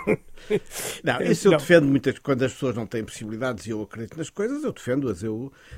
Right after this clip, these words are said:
Speaker 1: gasto grande parte do meu tempo, de facto, pro bono. Não é o caso do Carlos Cruz. O Carlos Cruz aconteceu foi que, durante muitos anos, ele pagou-me, pagou-me aquilo que devia pagar, eh, não tenho nada de que me queixar, a partir de certa altura deixou de ter dinheiro. Epá, e eu não deixo ninguém pendurado por não ter
Speaker 2: Ora
Speaker 1: dinheiro.
Speaker 2: bem.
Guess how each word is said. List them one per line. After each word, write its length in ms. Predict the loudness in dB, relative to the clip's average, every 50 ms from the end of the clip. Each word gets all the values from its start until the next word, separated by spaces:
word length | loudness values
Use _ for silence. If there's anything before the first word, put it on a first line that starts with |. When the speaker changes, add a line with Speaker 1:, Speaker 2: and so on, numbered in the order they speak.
| -8 -4
Speaker 1:
gasto 340 | -2 0 0 -2 -4 0 2
grande 240 | 4 4 4 4 0
parte 280 | -2 -2 -4 -4 -4
do 80 | -2 -2
meu 120 | -2 0
tempo, 220 | 2 2 2 2 0
de 80 | 0
facto, 260 | -2 -2 -2 -2 -6
pro 140 | -10 -8 -8
bono. 160 | -4 -2 2 4
Não 100 | 6 6
é 40 | 6
o 60 | 4
caso 220 | 2 0 -2 -2 -4
do 60 | -4
Carlos 220 | -4 -4 -6 -6
Cruz. 240 | -6 -4 -4 -2 -4
O 40 | -4
Carlos 260 | -6 -8 -8 -8 -8
Cruz 200 | -8 -6 -6 -6
aconteceu 380 | -6 -6 -6 -8 -6 -6 -8 -8
foi 180 | -8 -8 -10 -10
que, 80 | -8 -4
durante 220 | -2 -2 -2 0
muitos 220 | -2 -2 -2 0 0
anos, 220 | 0 0 0 -2
ele 140 | -4 -6 -6
pagou-me, 440 | -6 -8 -4 -2 0 0 0 0 -2 -8 _ _ _ _ _ _ _ _ -20 -20 _ _ -6
pagou-me 540 | -4 -4 -2 -2 -4 -4 -4 -4 -6 -6 -8
aquilo 220 | -6 -6 -8 -8
que 100 | -8 -10
devia 200 | -10 -8 -8 -8
pagar, 420 | -8 -8 -6 -4 -2 -2 -2 -2
eh, 480 | -4 -4 -2 -2 0 0 0 0 0 -2 -4
não 560 | -6 -6 -6 -6 -6 -8 -8 -6 -6 -6 -4
tenho 180 | -2 -2 -2 0
nada 220 | 0 -2 -2 -4
de 80 | -4 -6
que 60 | -10
me 60 | -10
queixar, 300 | -8 -8 -8 -8 -6 -8
a 40 | -6
partir 260 | -6 -6 -8 -8 -10
de 40 | -18 -8
certa 240 | -6 -6 -6 -4
altura 240 | -8 -10 -8 -8 -8
deixou 280 | -6 -6 -6 -6 -8 -8
de 60 | -6
ter 160 | -6 -8 -6
dinheiro. 300 | -4 -2 -2 -2 -2 -4 -6 -10 -20 -20 -20 -20 -20 -20 -20 _ _ _ -12
Epá, 200 | -10 -10 -12 -16 _ _ _ -14
e 180 | -12 -10 -8
eu 80 | -8 -8
não 160 | -8 -8 -8
deixo 480 | -8 -8 -8 -10 -12 -14 -12 -10 -6 -4
ninguém 460 | 0 2 2 2 2 2 0 0 -2
pendurado 600 | -2 -2 0 0 0 0 0 0 -2 -2 -4 -8 -12
por 140 | -10 -6
não 180 | -4 -2 -2 -2
ter 160 | -2 -2 -2
Speaker 2:
Ora 100 | 0 0 2
Speaker 1:
dinheiro. 260 | 2 2 2 0 -2
Speaker 2:
bem. 200 | -4 -8 -10